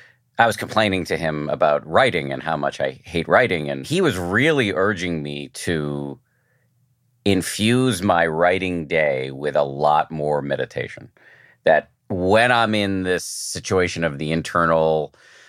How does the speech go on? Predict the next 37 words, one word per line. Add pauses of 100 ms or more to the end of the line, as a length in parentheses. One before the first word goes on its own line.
(400)
clamp
down,
this,
you
know,
"Gotta
get
it
done,
gotta
bulldoze
through
this
problem,"
he's
like,
"No,
that's
when
you
should
do
a
nice
long
sit (480)
to
put
your
brain
back
in (320)
the
mode
of
openness.
And